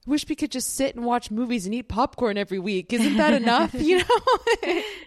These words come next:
Speaker 2: Yeah. A wonderful, wonderful performance from Paul Reiser, who, you know, I mainly know from Aliens, which we did an episode, episode on a few weeks ago.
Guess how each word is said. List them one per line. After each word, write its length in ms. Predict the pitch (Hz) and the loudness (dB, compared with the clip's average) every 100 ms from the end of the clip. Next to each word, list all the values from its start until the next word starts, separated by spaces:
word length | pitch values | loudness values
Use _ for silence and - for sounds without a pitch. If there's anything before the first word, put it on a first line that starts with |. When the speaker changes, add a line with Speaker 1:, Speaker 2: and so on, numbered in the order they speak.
| - | -8
Speaker 2:
Yeah. 400 | 202 190 185 180 - - | -4 -2 -2 -6 -10 -6
A 120 | 214 | -6
wonderful, 720 | 190 208 226 247 233 196 180 | -4 -2 2 2 0 -4 -8
wonderful 420 | 180 175 185 190 180 | -8 -10 -10 -12 -12
performance 520 | 202 196 175 165 - | -12 -8 -8 -8 -10
from 180 | 175 185 | -12 -8
Paul 200 | 185 185 | -6 -6
Reiser, 520 | 175 180 202 226 247 | -4 -4 -2 -2 -2
who, 340 | 208 180 175 - - - _ _ | -4 -6 -8 -12 -20 -20 _ _
you 80 | 202 | -12
know, 180 | 170 160 | -10 -6
I 220 | 170 220 | -4 -2
mainly 280 | 208 165 170 | -2 -4 -8
know 160 | 175 196 | -8 -8
from 180 | - 208 | -6 -6
Aliens, 600 | 233 302 180 170 214 - - | -4 -4 -4 -4 -4 -6 -10
which 120 | - | -10
we 60 | 185 | -8
did 120 | 180 | -6
an 80 | 180 | -8
episode, 480 | 175 202 175 180 - - | -8 -8 -8 -8 -10 -12
episode 380 | 202 - 202 | -14 -8 -6
on 140 | 190 185 | -4 -6
a 80 | 196 208 _ | -8 -14 _
few 160 | 202 | -8
weeks 240 | 196 196 - | -8 -8 -10
ago. 360 | 196 185 185 | -6 -4 -6